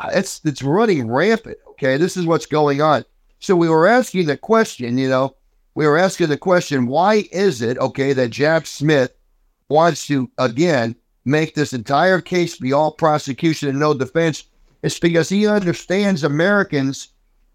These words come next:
understand that high, the, the, the, the, the problems that's going on right now with the, with the high donkeypox problems right now in this country. You know, he understands that Americans are highly focused on this.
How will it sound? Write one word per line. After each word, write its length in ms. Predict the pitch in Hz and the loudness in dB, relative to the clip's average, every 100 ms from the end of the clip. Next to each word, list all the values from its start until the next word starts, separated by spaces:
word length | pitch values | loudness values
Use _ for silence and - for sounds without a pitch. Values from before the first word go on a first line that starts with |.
| _ _ | _ _
understand 840 | 151 180 156 120 - 131 139 143 131 | 0 2 2 0 0 0 2 0 2
that 180 | 127 120 | 0 -2
high, 300 | 147 151 185 | -2 0 0
the, 140 | 151 131 | 0 -2
the, 180 | 117 | 0
the, 180 | 127 120 | -2 0
the, 260 | 120 127 127 | -2 -2 -2
the 120 | 120 | -4
problems 560 | - 151 175 208 175 123 | -2 2 4 4 0 0
that's 200 | 131 - | -2 -2
going 300 | 143 131 120 | 0 0 0
on 200 | 120 127 | 0 0
right 180 | 120 120 | 0 0
now 200 | 120 135 | 0 0
with 100 | 120 | -2
the, 180 | 131 - _ _ | -4 -6 _ _
with 180 | 143 143 | -4 0
the 100 | 127 | 0
high 260 | 117 147 165 | 2 0 2
donkeypox 800 | 147 185 214 160 - 117 101 - | 2 2 2 0 0 0 -2 -2
problems 460 | 120 104 113 123 | -2 0 -2 -2
right 200 | 120 120 | -2 -2
now 200 | 107 107 | 0 -2
in 80 | 127 | -2
this 140 | 139 139 | -2 -2
country. 400 | 170 214 180 - _ - _ _ _ _ _ | 0 0 0 -10 _ -20 _ _ _ _ _
You 120 | 147 | -2
know, 60 | 147 | 0
he 160 | 175 | 2
understands 640 | 196 190 156 - 190 220 156 | 2 2 2 0 0 0 0
that 80 | 139 | -2
Americans 600 | 131 156 185 175 147 123 | 0 2 2 2 0 0
are 100 | 127 _ | -4 _
highly 380 | - 151 175 170 | -4 0 2 0
focused 500 | 151 185 220 123 - | 2 0 2 -2 -2
on 160 | 98 80 | -4 -6
this. 300 | 67 - | -10 -18